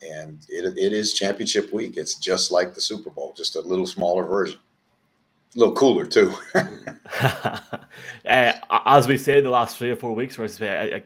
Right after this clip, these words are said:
Speaker 2: just with the timing, usually you play at a different time. Your schedule's been crazy for us watching it this year, but,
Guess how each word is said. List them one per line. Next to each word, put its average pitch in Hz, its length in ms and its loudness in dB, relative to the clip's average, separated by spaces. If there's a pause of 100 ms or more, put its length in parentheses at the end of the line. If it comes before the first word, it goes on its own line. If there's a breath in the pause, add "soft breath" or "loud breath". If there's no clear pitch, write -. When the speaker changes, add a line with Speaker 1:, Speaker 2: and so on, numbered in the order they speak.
Speaker 2:
just 110 160 -18
with 98 100 -16
the 92 40 -14
timing, 98 440 -10
usually 107 300 -4
you - 80 -6
play 98 220 -10
at 95 80 -10
a 92 60 -14
different 113 320 -12
time. 110 180 -10 (280 loud breath)
Your 120 120 2
schedule's 107 440 2
been 98 140 -10
crazy 107 360 -4
for 101 160 -8
us 98 140 -10
watching 107 280 -8
it 87 40 -14
this 95 200 -12
year, 104 160 -8
but, 95 200 -12